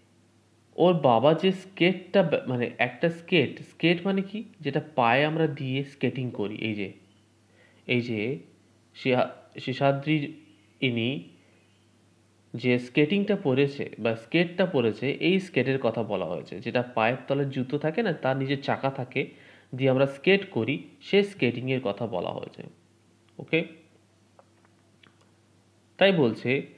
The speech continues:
"The worst was the time Aunt Malu had agreed to make a pair of grass cutting roller।" সব থেকে বাজে সময় ছিল যখন আন্ট কাটিং, সরি,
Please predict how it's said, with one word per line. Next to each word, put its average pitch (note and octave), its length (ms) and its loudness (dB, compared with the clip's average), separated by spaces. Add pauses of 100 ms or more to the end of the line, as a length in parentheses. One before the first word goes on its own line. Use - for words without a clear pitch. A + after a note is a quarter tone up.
(2000)
"The B2 120 4
worst G3 500 6 (540)
was C3+ 280 6
the C#3 180 4
time C3 360 6 (100)
Aunt E3+ 400 2
Malu E3+ 260 4
had A#2+ 420 2
agreed D3+ 300 0 (120)
to D3 60 0
make A#2 460 0
a A2 60 0 (140)
pair C#3+ 240 4
of C#3+ 260 -2
grass B2 360 0
cutting C3 340 -4
roller।" F2 300 -6 (440)
সব F3 320 -4
থেকে G#3+ 180 0
বাজে C3 320 0
সময় F3 340 -2
ছিল B2 340 0
যখন A#2 500 -2
আন্ট D3 360 -2
কাটিং, E3 440 -6 (420)
সরি, A2 220 -2